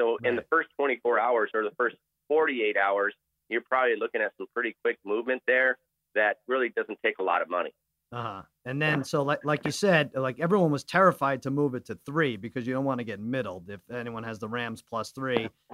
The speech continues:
Speaker 2: you have to pay, and it, and it ends up a field goal game. Pats win by a field goal. You have to pay out all that Pats money and refund all the Rams money. So that's why it popped up. As soon as it popped up, it seemed like it went away, the Rams, uh, plus three. But you guys made up for it in the props. Now,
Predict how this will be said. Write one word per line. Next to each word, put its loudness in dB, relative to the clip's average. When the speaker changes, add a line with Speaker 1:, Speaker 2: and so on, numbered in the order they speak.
Speaker 2:
you -4
have -8
to -12
pay, -8
and -10
it, -10
and -12
it -10
ends -6
up -2
a -10
field -6
goal -6
game. -8
Pats -10
win -6
by -8
a -10
field -2
goal. -6
You -4
have -6
to -14
pay -2
out 0
all 0
that -6
Pats 0
money -2
and -8
refund -2
all -2
the -6
Rams -2
money. -8
So -8
that's -4
why 0
it -8
popped 0
up. -2
As -8
soon 2
as 0
it -6
popped 2
up, -2
it -14
seemed -6
like -4
it -8
went -6
away, -4
the -6
Rams, -6
uh, -8
plus -4
three. -6
But 0
you 0
guys 4
made -2
up -2
for 0
it -10
in -8
the -6
props. -4
Now, 0